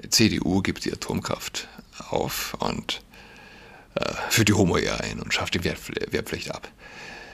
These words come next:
Und es entsteht eine neue konservative,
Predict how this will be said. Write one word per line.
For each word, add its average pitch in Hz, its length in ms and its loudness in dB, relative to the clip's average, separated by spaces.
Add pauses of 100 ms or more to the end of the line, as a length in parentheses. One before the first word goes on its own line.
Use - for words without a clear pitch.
(240)
Und 107 200 6
es 104 120 6
entsteht - 600 4 (800)
eine 113 160 10
neue 131 240 12
konservative, 87 760 4